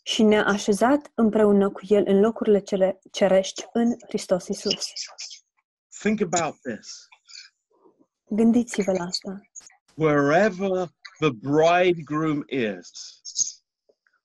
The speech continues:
Speaker 1: Oriunde se află mirele,
Speaker 2: there is the bride.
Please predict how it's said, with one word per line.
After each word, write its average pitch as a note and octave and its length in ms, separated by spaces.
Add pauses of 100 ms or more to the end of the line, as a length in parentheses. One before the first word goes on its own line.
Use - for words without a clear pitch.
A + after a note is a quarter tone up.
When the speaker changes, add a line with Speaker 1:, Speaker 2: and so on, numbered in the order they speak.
(140)
Speaker 1:
Oriunde C4 440
se - 200
află G#3+ 320
mirele, F#3+ 580 (840)
Speaker 2:
there A#2+ 440 (240)
is G#2+ 420 (280)
the G2 100
bride. F2 460